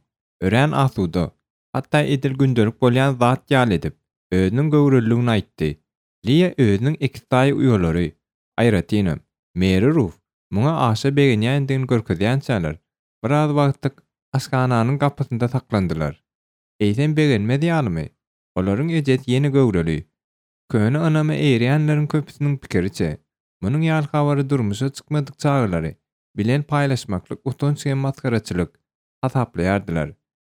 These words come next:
Emma olaryň ejesi bilen kakasy başgaça pikir etýärdiler. Şol sebäpden hem olar muny bilýänleriň hatarına özleriniň uly üç gyýdyny hem goşdylar. Öýde kiçijik bäbek peýda bolsa,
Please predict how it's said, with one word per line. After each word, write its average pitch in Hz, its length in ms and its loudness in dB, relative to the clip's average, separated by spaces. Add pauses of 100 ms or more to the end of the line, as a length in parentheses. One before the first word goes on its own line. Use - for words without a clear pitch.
(200)
Emma 160 340 -2
olaryň 147 320 -2
ejesi 117 400 -2
bilen 95 280 -4 (320)
kakasy 127 480 0
başgaça 139 400 -2
pikir - 260 -4
etýärdiler. 90 720 0 (460)
Şol 135 100 2
sebäpden 143 580 -2
hem 90 220 0 (420)
olar 123 200 0
muny 160 340 0
bilýänleriň 127 720 0 (400)
hatarına 127 420 0
özleriniň 135 600 0
uly 123 200 -2
üç 147 220 -4
gyýdyny 117 520 0 (280)
hem 131 180 0
goşdylar. 90 520 -2 (680)
Öýde 98 260 0
kiçijik 143 500 -4
bäbek 139 360 0
peýda 104 360 0
bolsa, 143 360 -2